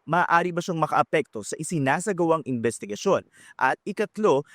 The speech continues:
ay masisigurado bang hindi niya na magagawa ang mga krimeng inaakusa sa kanya? Sa kasaysayan ng I C C, bihira ang napagbibigyan para sa interim release at maaari ring maging conditional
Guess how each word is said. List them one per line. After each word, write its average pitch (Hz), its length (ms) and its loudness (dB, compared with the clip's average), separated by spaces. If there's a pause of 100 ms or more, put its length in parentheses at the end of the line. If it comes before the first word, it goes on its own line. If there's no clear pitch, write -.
(120)
ay 117 80 0
masisigurado 151 800 0
bang 147 240 -2
hindi 127 400 -8
niya 175 80 -2
na 175 80 -4
magagawa 135 640 0
ang 202 240 -4
mga 202 240 -6
krimeng 185 320 -4 (160)
inaakusa 190 720 -2
sa - 80 -8
kanya? 135 400 -2 (320)
Sa - 240 0
kasaysayan 160 640 0
ng 147 80 -10
I 131 160 0
C 139 160 -8
C, 127 240 -4
bihira 147 800 -2
ang 165 240 -2
napagbibigyan 170 800 0 (320)
para 226 160 4
sa 240 160 -6 (160)
interim 180 560 -2
release 143 480 -2 (240)
at 110 160 -4
maaari 135 480 0
ring 156 80 -6
maging 143 320 -2
conditional 147 800 0